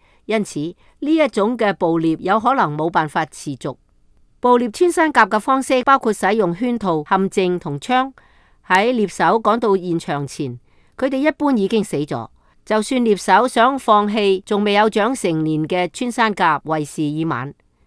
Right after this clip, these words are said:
瀕危野生動植物種國際貿易公約舊年九月通過咗全部禁止穿山甲國際貿易嘅協議。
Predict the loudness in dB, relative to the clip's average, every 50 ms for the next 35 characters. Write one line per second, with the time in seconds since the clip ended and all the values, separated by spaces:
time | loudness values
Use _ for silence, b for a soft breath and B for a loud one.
0 | _ _ _ _ _ _ -2 0 0 2 2 2 2 2 2 2 0 0 2 2
1 | 2 2 2 2 0 0 0 0 0 -2 -2 0 0 -2 0 0 2 2 2 2
2 | 0 0 0 0 0 2 0 0 0 0 0 0 0 0 -2 -2 -2 -2 0 0
3 | 0 0 0 0 -4 _ _ -2 0 2 2 0 0 0 0 0 0 2 2 0
4 | 0 0 0 0 0 0 0 2 0 -2 -2 -2 -4 -2 -2 -2 -2 -2 -2 -2
5 | -2 -2 -2 -2 -2 -4 -6 -6 -4 -4 -4 -2 2 4 4 4 4 4 4 4
6 | 4 4 2 2 2 2 -2 -2 0 0 0 0 0 -2 -4 -4 -6 -8 -6 -6
7 | -8 -10 -8 -10 -10 -10 -10 -12